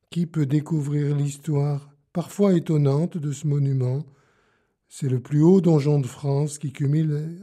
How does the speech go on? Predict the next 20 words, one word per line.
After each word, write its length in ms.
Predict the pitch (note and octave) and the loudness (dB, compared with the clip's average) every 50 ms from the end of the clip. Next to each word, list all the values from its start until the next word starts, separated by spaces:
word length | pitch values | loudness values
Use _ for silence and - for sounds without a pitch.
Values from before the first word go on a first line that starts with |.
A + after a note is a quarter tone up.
| F#3+ D3+ D3 | -12 -12 -12
à 40 | C3+ | -12
cinquante-deux 680 | - - - F#3+ F#3+ F3+ G3 F3+ E3+ D#3+ D3 D#3+ D#3 | -8 -4 -2 0 0 0 0 0 0 0 -2 -2 0
mètres 380 | D3+ D3+ D#3 D#3 C#3+ - - D#3 | 0 0 0 -2 -4 -6 -8 -8
de, 180 | C3+ D3+ D3 C#3 B2+ - - | -8 -8 -8 -8 -10 -14 -16
du 160 | D3+ C#3+ C#3+ C3 | -14 -12 -10 -10
sol. 440 | - - D#3 D3 C#3 C3+ B2+ B2 - _ _ _ _ _ _ _ _ _ _ _ _ _ _ _ _ _ _ _ _ - - - _ _ _ _ _ _ _ _ _ _ _ _ _ _ | -10 -8 -6 -6 -4 -6 -6 -8 -12 _ _ _ _ _ _ _ _ _ _ _ _ _ _ _ _ _ _ _ _ -16 -16 -16 _ _ _ _ _ _ _ _ _ _ _ _ _ _
Alors 220 | - D#3 E3 E3+ D#3+ | 0 2 4 4 6
voyons 320 | F3 F3+ F3+ F3+ F#3 F3+ | 6 6 6 6 6 4
comment 260 | - G3 F#3+ G3+ G#3+ | 4 4 4 4 4
s'est 160 | F#3+ - G3 - | 2 2 0 0
constitué 560 | - E3+ D#3 - - E3 C#3 - E3+ F3 F3+ | 0 0 0 -2 -2 -6 -4 -2 0 0 0
cet 260 | F3+ - D3+ C#3 - | 0 -2 -4 -2 -2
ensemble 440 | D3 C#3+ C#3+ - G3 G3 G3 E3 D#3+ | -2 -2 -2 -2 -2 0 0 0 -2
aujourd'hui, 600 | D3 C3+ D#3 D3 D3 C#3+ D#3 E3+ F3+ F3+ F3 F3 - _ _ _ _ _ _ _ _ _ _ | -2 -4 -4 -6 -6 -4 -2 -2 0 -2 -2 -4 -8 _ _ _ _ _ _ _ _ _ _
ce 180 | - - D#3+ | -12 -8 -8
plus 260 | D3+ - - D#3+ D#3+ | -6 -4 -2 0 2
haut 180 | E3+ F#3 F#3+ F#3+ | 4 4 4 4
donjon 340 | F3+ E3 D#3 C#3+ D3 D3+ D3 | 4 2 2 2 0 0 0
de 160 | C#3+ C#3+ C3+ | 2 0 0
France. 640 | A#2+ - - - C#3 C3 C3 C3 B2+ - - - | -2 -4 -4 -2 2 2 2 2 0 -4 -10 -18